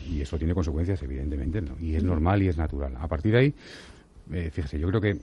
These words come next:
Speaker 1: lo que estamos viendo es que casi todo es impredecible, ¿no? ¿Quién nos iba a decir que hoy estaba gobernando el psoe, ¿no? Insisto, con un partido monocolor, ¿no? Y Pedro está empezando un libro nuevo,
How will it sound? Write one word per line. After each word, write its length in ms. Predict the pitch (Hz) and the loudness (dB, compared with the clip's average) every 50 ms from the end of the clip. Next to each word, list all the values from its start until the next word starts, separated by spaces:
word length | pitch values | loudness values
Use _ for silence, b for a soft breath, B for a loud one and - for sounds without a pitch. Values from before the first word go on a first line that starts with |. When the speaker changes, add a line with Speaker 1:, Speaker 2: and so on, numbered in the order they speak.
| - - - _ - - | -8 -18 -20 _ -6 -2
Speaker 1:
lo 140 | 95 85 80 | -2 0 0
que 60 | 82 | 0
estamos 260 | - - 101 107 101 | 0 2 4 4 6
viendo 180 | 101 110 110 113 | 6 6 4 4
es 60 | - | 2
que 100 | - 95 | 2 0
casi 220 | - 78 - 87 | 0 0 0 0
todo 140 | 95 95 98 | 2 2 2
es 80 | - 101 | 2 2
impredecible, 520 | 85 87 90 82 78 - 139 123 92 80 | 2 4 2 2 2 2 2 2 4 4
¿no? 120 | 95 104 | 2 2
¿Quién 160 | - - 90 95 | 2 2 2 2
nos 120 | 92 92 | 2 2
iba 80 | 87 87 | 2 0
a 40 | |
decir 200 | 85 80 107 98 | 2 2 0 0
que 100 | - - | 0 0
hoy 60 | 90 85 | -2 -2
estaba 240 | - - 95 90 | 2 2 4 4
gobernando 360 | 85 80 76 73 85 92 85 73 | 4 2 0 0 0 0 0 0
el 40 | |
psoe, 240 | - - 67 64 62 | -2 -4 -8 -6 -4
¿no? 180 | 71 104 131 - | -4 -4 -2 -2
Insisto, 340 | 95 73 - 98 - - 80 | -2 0 0 0 0 -2 2
con 100 | - - | 4 4
un 80 | 87 80 | 4 4
partido 300 | - 80 - 87 80 78 | 2 -2 -2 -2 0 0
monocolor, 480 | 76 73 73 71 - 82 95 87 - | 0 0 0 -2 0 0 0 0 0
¿no? 140 | 101 104 - - - | -2 -4 -4 -6 -6
Y 100 | 98 82 | -6 -2
Pedro 280 | - 117 123 123 127 123 | 2 2 2 4 2 2
está 140 | - - | 2 2
empezando 360 | 123 110 107 98 - 117 117 110 | 2 2 2 2 2 4 4 4
un 100 | 101 101 | 4 4
libro 200 | 113 113 104 82 | 4 2 6 6
nuevo, 260 | 87 90 85 - | 4 4 4 0